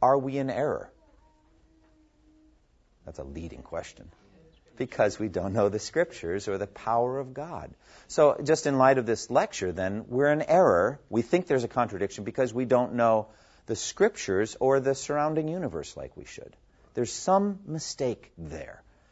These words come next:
If there's some apparent contradiction, it's that we haven't understood these things. Should there be an effort to harmonize Scripture and science? Should we make an effort to do that?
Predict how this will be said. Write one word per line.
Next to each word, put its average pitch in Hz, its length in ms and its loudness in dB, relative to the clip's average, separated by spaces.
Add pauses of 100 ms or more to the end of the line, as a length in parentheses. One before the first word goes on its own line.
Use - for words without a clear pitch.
(260)
If 110 160 -4
there's 110 220 0
some 165 440 0 (140)
apparent 156 540 0
contradiction, 104 720 -6
it's 82 140 -12
that - 100 -10
we 95 100 -6
haven't 110 340 -4
understood 92 520 -10
these 71 220 -14 (100)
things. - 280 -20 (460)
Should 160 360 0
there 185 140 6
be 175 160 -2
an 160 100 -4
effort 139 320 -4
to - 80 -8
harmonize 151 840 -4 (920)
Scripture - 440 -2
and 135 140 -2
science? 139 360 -6
Should 113 180 -4
we 123 100 -2
make 117 240 -6
an 120 100 -10
effort - 340 -14
to 120 80 -10
do 131 160 -12
that? 165 120 -20